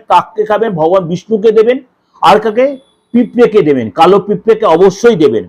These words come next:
এই যে দান করলেন, অর্থাৎ পিতৃদেব ভোজন করলো এবং পিতৃদেবের কাছে ক্ষমা চেয়ে নেবেন। আপনি কোনো ভুল ত্রুটি করে থাকেন, তার কাছে ক্ষমা চেয়ে নেবেন, চোখের জল ফেলে ক্ষমা চাইবেন,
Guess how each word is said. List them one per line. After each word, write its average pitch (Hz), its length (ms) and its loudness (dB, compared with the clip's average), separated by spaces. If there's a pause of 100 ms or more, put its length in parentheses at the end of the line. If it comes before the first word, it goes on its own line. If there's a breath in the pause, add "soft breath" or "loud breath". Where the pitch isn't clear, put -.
(380)
এই 190 200 4
যে 226 120 2
দান 160 240 2 (140)
করলেন, 202 260 2 (320)
অর্থাৎ 165 320 0 (100)
পিতৃদেব 190 460 2 (100)
ভোজন 160 360 -2
করলো 139 440 0
এবং 147 200 2
পিতৃদেবের 190 440 0
কাছে 208 220 -2
ক্ষমা 180 200 -2 (100)
চেয়ে 190 220 4
নেবেন। 170 220 -2
আপনি 123 260 -10
কোনো 170 180 -4
ভুল 143 180 -4
ত্রুটি 175 200 -6
করে 165 200 0
থাকেন, 196 260 -4
তার 156 140 -8
কাছে 156 180 -6
ক্ষমা 165 220 -6
চেয়ে 190 240 -2
নেবেন, 220 180 -2 (580)
চোখের 185 320 4
জল 165 220 2 (100)
ফেলে 214 160 2
ক্ষমা 196 280 -2
চাইবেন, 180 380 -2